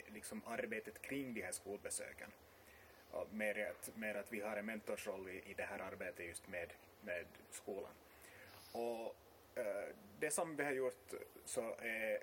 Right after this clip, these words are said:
studerande har delats upp i grupper. Vi har sju fadderskolor, det vill säga sju grupper studerande. Och skolorna har gett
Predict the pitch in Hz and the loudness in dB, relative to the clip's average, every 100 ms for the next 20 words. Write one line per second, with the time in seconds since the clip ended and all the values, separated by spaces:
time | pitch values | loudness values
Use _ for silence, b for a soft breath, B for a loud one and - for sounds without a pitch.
0 | - - - 135 170 170 165 156 139 127 | 0 -12 -2 6 8 8 4 4 6 6
1 | 123 120 - 104 101 - - 151 - B | 4 -2 -2 0 0 0 4 4 4 B
2 | - 107 107 160 156 113 104 110 - 131 | -4 0 2 2 2 2 2 0 2 6
3 | 131 120 98 98 90 - - 101 98 - | 8 6 4 2 2 2 0 -2 -2 -2
4 | - - 82 90 110 131 156 B B B | -2 0 2 2 2 0 -2 B B B
5 | B B - 117 - - 143 143 139 131 | B B 0 2 4 4 4 6 4 4
6 | 127 113 117 - | 4 4 2 0